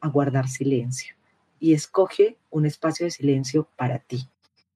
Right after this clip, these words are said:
Lo hablábamos antes de que comenzara la entrevista y yo te decía, "Me encanta lo que, lo que estás haciendo y lo que quieres hacer", porque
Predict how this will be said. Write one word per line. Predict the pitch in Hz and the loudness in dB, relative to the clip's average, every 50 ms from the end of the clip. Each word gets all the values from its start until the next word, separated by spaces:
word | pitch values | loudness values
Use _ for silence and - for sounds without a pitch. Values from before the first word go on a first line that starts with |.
| _ _ _ _ _ _ _ | _ _ _ _ _ _ _
Lo | - 170 | 4 6
hablábamos | 160 160 165 156 170 180 196 196 190 180 | 6 6 6 4 4 2 2 2 2 2
antes | 175 165 - 190 185 | 2 4 2 2 2
de | 196 | 4
que | 190 190 - | 0 2 2
comenzara | - 151 143 143 147 143 131 143 | 4 4 4 4 4 4 6 8
la | 165 170 | 6 6
entrevista | 165 - 139 143 131 127 127 127 - | 4 6 6 6 6 6 4 4 4
y | 156 147 | 4 6
yo | 151 147 | 6 6
te | - 151 | 8 6
decía, | 151 147 151 143 | 8 8 4 2
"Me | 139 139 139 | 4 2 4
encanta | 135 139 143 135 - 160 147 147 147 - 170 | 4 4 2 4 4 4 4 4 4 2 4
lo | - - 165 - | 6 6 4 6
que, | - 147 123 127 131 - - - - _ _ | 4 4 4 4 -4 -12 -18 -20 -20 _ _
lo | 156 156 156 | 2 2 2
que | - 147 | 2 -4
estás | - - - 165 147 147 - | -4 0 2 2 2 2 2
haciendo | 185 170 - - 180 160 151 151 147 156 160 | -2 -6 4 6 6 8 8 8 10 10 10
y | 170 170 | 10 10
lo | 151 131 131 | 8 6 4
que | - 135 - | 0 -10 -2
quieres | - - 151 147 160 156 185 | 4 6 6 6 6 4 2
hacer", | 165 - - 135 123 127 - - - - - - - - - _ _ - - - _ _ _ _ | -4 -2 0 0 0 0 -2 -10 -20 -20 -20 -20 -20 -20 -20 _ _ -20 -20 -20 _ _ _ _
porque | - 180 180 165 - - - 175 175 - | 6 6 6 6 4 4 6 6 6 6